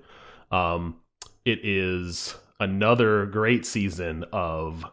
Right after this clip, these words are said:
loads and loads and loads of attractive people who are completely self-unaware in, in terms of their characters, set in beautiful environments with fantastic writing and excellent acting.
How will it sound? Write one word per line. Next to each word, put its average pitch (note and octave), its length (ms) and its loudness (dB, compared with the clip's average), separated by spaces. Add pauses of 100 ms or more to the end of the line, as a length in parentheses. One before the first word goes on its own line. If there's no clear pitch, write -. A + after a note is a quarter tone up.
(440)
loads A2+ 500 6
and G2 120 -2
loads F#2+ 240 0
and F#2 100 -6
loads F#2 240 -2
of E2 120 -6
attractive G#2+ 500 -4
people F2 520 -4 (280)
who G#2 60 -2
are F2 80 -4
completely A2 500 -2
self-unaware F2+ 920 0 (280)
in, F#2+ 160 -4
in G#2 140 -6
terms G2+ 180 -2
of F#2 80 -4
their E2 140 -6
characters, G2 840 -2 (140)
set - 300 0
in F#2+ 140 -4
beautiful A2 460 2
environments F#2 720 -2 (320)
with G2 120 -6
fantastic G#2 680 0
writing F2 460 0 (100)
and F#2 180 -10
excellent F2 380 -8
acting. - 420 -10